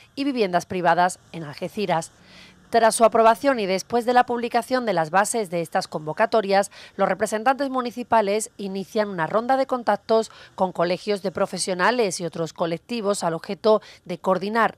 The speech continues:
y dar a conocer los diferentes requisitos necesarios para optar a las subvenciones. En este sentido, acordaron trabajar conjuntamente para facilitar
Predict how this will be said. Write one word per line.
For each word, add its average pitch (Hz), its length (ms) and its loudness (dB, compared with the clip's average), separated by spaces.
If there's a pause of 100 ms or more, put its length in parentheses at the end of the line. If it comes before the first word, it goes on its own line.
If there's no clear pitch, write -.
y 226 140 -8
dar 247 180 4
a 185 80 0
conocer 214 600 0 (300)
los 160 240 -10
diferentes 202 560 -2
requisitos 214 640 -2
necesarios 208 800 0 (220)
para 165 180 0
optar 165 260 -2
a 151 40 -6
las 143 160 -8
subvenciones. 175 840 -2 (760)
En 196 180 -4
este 185 200 -6
sentido, 202 520 2
acordaron 233 560 2
trabajar 240 460 2
conjuntamente 220 960 -2 (240)
para 175 180 0
facilitar 185 600 -2